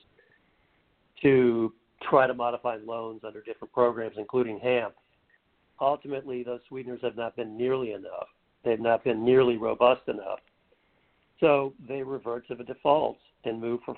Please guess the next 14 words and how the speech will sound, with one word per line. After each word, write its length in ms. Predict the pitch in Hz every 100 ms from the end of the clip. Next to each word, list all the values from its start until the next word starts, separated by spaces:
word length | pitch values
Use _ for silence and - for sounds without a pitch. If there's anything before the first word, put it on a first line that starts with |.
| -
foreclosure 640 | 123 131 131 139 - 92
because 240 | - - -
most 220 | 104 110 -
incentives 460 | 123 - 113 113 -
still 200 | 120 110
lie 260 | 107 107 123
in 120 | 127
that 160 | 110
area. 480 | 101 95 98 104 117 _ _ _ _ _ _ _ _ _ _ _ _
And 200 | 139 135
as 140 | 131 127
you 100 | 127 123
said, 300 | 147 151 131
because 280 | 117 123 127